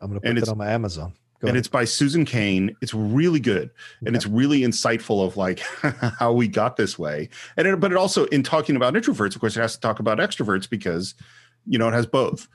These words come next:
Speaker 1: Mm-hmm.
Speaker 2: Uh, it's so funny that you say that about introverts, because in, in my experience, I always think that it's the introverts who have much better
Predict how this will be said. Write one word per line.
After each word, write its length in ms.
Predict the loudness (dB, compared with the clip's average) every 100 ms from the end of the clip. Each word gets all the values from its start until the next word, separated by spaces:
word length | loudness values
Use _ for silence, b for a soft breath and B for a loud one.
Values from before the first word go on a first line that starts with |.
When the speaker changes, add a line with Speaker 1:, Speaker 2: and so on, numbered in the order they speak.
| B -8
Speaker 1:
Mm-hmm. 200 | -6 0
Speaker 2:
Uh, 140 | 0 0
it's 160 | -2 0
so 180 | 0 0
funny 300 | 2 2 2
that 100 | 2
you 140 | 0
say 400 | 0 0 0 0 0
that 220 | 0 0
about 220 | 2 2
introverts, 420 | 0 0 0 -2
because 300 | -4 -4 0
in, 200 | 0 0 0
in 160 | 2
my 180 | 4 2
experience, 600 | 0 -2 0 0 0 -2 -10 _ _ _ -4
I 180 | 0 2
always 280 | 2 0 0
think 260 | -2 0
that 200 | 0 0 -2
it's 220 | -4 -4
the 180 | -6 -2
introverts 480 | -2 0 0 0 0
who 80 | -2
have 260 | 0 0 2
much 320 | 0 0 -6 -2
better 440 | 0 2 2 0